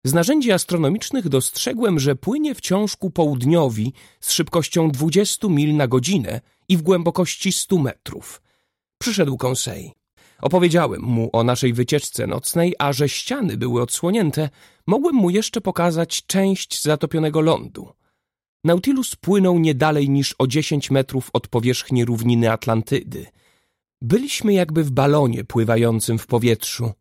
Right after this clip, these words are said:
ponad łąkami na ziemi albo jak w wagonie pośpiesznego pociągu. Przed naszymi oczyma rozciągały się skały fantastycznie powyszczerbiane, lasy ze stanu roślinnego w stan mineralny przeszłe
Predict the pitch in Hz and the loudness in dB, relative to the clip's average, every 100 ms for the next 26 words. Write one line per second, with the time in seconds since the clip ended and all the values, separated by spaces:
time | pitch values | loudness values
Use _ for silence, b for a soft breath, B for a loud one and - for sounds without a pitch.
0 | _ 160 180 175 147 147 131 156 156 151 | _ 2 2 2 2 0 2 2 2 2
1 | 135 110 131 135 156 143 113 120 113 b | 2 2 2 2 2 0 2 2 0 b
2 | - 131 117 107 107 127 120 139 135 131 | -2 -2 0 -2 0 0 2 4 4 2
3 | 135 - 131 135 131 135 135 165 120 98 | 0 -2 -2 0 0 -2 0 0 -2 -6
4 | - - _ _ _ _ _ _ _ _ | -12 -16 _ _ _ _ _ _ _ _
5 | - 160 170 165 - 269 247 143 - 233 | -6 0 2 2 0 0 0 0 0 0
6 | 196 151 - - 139 127 170 196 202 165 | 0 0 -2 -2 -2 0 0 0 -2 -4
7 | - - 180 175 - 160 156 147 - 214 | -6 -2 0 0 -2 -2 -2 -4 -4 -4
8 | - 196 185 175 160 - 160 143 151 120 | -2 0 0 0 -2 -2 -2 0 0 0
9 | 80 - - _ _ _ _ 143 156 143 | -4 -14 -18 _ _ _ _ 2 2 0
10 | - 123 117 120 - 135 123 120 120 127 | -2 0 0 -2 0 2 2 2 0 0
11 | 127 131 143 147 - - 160 170 160 160 | 2 2 2 -2 -4 -4 0 2 2 4
12 | 147 143 156 156 151 - 165 143 - 131 | 4 2 2 2 0 -2 -2 -2 -2 0